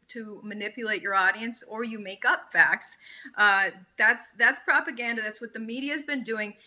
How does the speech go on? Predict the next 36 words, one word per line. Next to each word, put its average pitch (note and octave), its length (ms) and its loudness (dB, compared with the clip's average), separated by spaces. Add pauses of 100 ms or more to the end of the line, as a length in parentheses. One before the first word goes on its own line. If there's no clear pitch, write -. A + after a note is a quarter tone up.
(140)
If G#3+ 100 -12
you're A3+ 100 -2
covering F4+ 460 2
the C4 80 -4
co-, - 200 -4 (200)
topic D4 340 2
of A#3+ 160 -6
covid C4+ 380 -4
nineteen, C4 560 -4 (320)
let B3+ 340 6
people D#4+ 260 -6
see D4 420 -6
all D#4 280 2
of D#4+ 140 -6
the D4 80 -2
truth C4 400 -8
and C4 80 -4
make B3+ 200 -4
up - 160 -8
their B3+ 140 2
own B3 180 -2
mind. B3 380 4 (240)
Don't, B3+ 400 -2 (220)
uh, A3 280 4 (260)
suppress - 880 0
certain A#3+ 420 -4
things G#3 260 -10
and F#3+ 100 -16
hype A#3 280 -4
other A3+ 260 0
things G3 400 -10 (380)
to A#3 220 -6
make A3 360 -2
people, G3+ 480 -2 (340)
uh, G#3 200 8
f-, - 200 -14